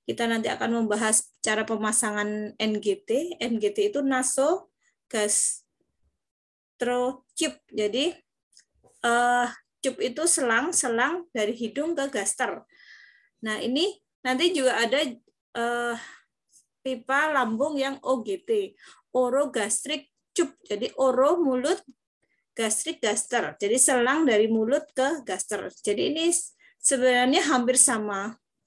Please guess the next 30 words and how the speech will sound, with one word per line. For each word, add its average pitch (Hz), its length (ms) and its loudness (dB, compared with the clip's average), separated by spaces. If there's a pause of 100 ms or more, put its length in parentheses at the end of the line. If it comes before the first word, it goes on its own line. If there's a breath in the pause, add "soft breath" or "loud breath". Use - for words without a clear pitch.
(240)
Tapi 233 320 -6
nanti 277 400 2 (400 loud breath)
tergantung 254 480 2
dari, 262 400 2 (320)
eh, 254 640 2
tempat 269 320 -2
itu 269 240 -4
biasa 269 400 0
melakukan 247 400 -2
yang 233 160 -6
mana. 196 400 -8
Biasanya 208 560 2
untuk 247 160 2
dewasa 202 400 2
dari 214 560 -2
nasal 226 560 0
N 220 240 -4
G 202 240 -4
T, 269 240 -4 (400 loud breath)
kalau 208 400 -2
pada 196 480 0
bayi 269 480 0
neonatus 254 480 -2
dari 208 320 -2
mulut 233 320 0 (160)
O 214 160 -2
G 196 240 -6
T. 170 240 -6 (880 soft breath)
Rata-rata 220 560 -2
dari 247 480 -2